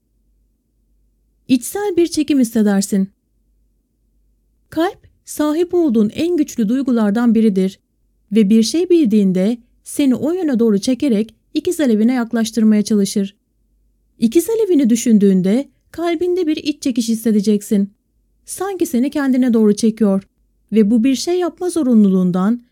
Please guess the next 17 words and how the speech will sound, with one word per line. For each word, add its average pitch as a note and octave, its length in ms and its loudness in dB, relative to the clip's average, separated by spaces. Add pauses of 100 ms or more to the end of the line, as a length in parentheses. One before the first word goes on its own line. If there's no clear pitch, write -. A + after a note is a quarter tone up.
(180)
veya C#4+ 280 0
onu A#3 320 0
bir D4 120 0
an E4+ 120 -4
önce A#3 220 0
görmeye B3 400 0
kadar G3+ 320 -2
her C#4+ 180 -6
şeyde G#3 300 -4
kendini A3 400 0
gösterir. G3+ 580 -2 (540)
Bunun C#4+ 240 2 (140)
nedeni A3+ 400 0 (240)
seni C4+ 360 -2
düşünerek D#4 480 -4
sana C#4+ 220 -4
ulaşmasıdır G#3+ 800 -2